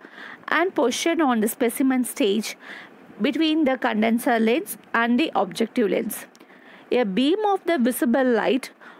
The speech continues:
from the base is focused by condenser lens onto the specimen. The objective lens pick up the light transmitted by the specimen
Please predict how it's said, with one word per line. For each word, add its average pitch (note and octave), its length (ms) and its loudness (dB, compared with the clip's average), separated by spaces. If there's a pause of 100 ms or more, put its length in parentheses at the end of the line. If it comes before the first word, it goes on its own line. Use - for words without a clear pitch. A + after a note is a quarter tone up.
(100)
from D4+ 300 0
the E4+ 120 2
base G#3+ 480 0 (120)
is B3 160 0
focused C#4+ 760 0
by G#3 300 0 (500)
condenser D4 640 0
lens G#3 420 0 (520)
onto E4+ 560 0
the A#3 140 0
specimen. - 540 -4 (1300)
The A3+ 140 0 (120)
objective G4 540 0
lens A3+ 420 0 (440)
pick - 280 -2
up G4+ 140 0
the E4+ 280 0
light A3+ 500 0 (340)
transmitted F4+ 840 0
by B3+ 160 2
the A#3 120 0
specimen G3+ 680 0